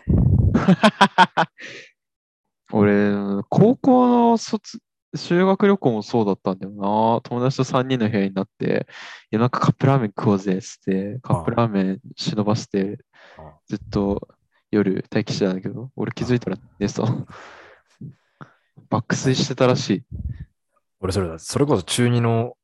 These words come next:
Speaker 2: 部屋、ジン一緒でさ、四人、
Speaker 1: うん。
Speaker 2: 四人の部屋でジンとあと二人いてさ、
Speaker 1: うん。
Speaker 2: なんかずっ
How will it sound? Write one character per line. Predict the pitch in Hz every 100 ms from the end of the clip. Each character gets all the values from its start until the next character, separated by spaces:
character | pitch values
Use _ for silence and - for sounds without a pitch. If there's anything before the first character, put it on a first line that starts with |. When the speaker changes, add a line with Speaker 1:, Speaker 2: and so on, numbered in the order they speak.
| _ -
Speaker 2:
部 | -
屋、 | 113
ジ | 92 87 135
ン | 98 82
一 | -
緒 | - 85
で |
さ、 | 78 - 85 _ _
四 | 92
人、 | 98 90
Speaker 1:
う |
ん。 | 85 - -
Speaker 2:
四 | 98
人 | 101
の | 90
部 |
屋 | 82
で | 78
ジ | 85
ン | 87 82
と | - 73 -
あ |
と | 92
二 | 85 -
人 | 78
い |
て | 76
さ、 | 73 62 - _ _
Speaker 1:
う | 107
ん。 | 101 _ _ - - _ -
Speaker 2:
な |
ん | 165
か |
ず |
っ | 170